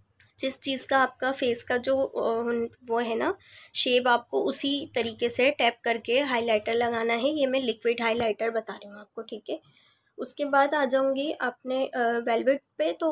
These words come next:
वो जो है आप वो बिल्कुल स्क्रच करके लगा सकते हैं, वो बहुत अच्छा रिजल्ट भी है उसका। लेकिन एक बात याद रखें कि अपने मेकअप में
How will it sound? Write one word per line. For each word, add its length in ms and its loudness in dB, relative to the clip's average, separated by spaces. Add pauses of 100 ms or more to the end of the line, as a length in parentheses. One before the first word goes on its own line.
(120)
वो 300 2
जो 160 -2
है 160 2
आप 320 2
वो 200 0 (280)
बिल्कुल 580 -2
स्क्रच 360 -4
करके 300 -4
लगा 340 -2
सकते 340 -6
हैं, 180 -6
वो 140 -6 (120)
बहुत 280 -6 (160)
अच्छा 300 -10
रिजल्ट 420 -4
भी 180 -2
है 80 4
उसका। 300 -6 (420)
लेकिन 520 4 (140)
एक 280 0
बात 240 -4
याद 220 0
रखें 280 -4
कि 100 -4
अपने 320 0
मेकअप 440 -2
में 180 2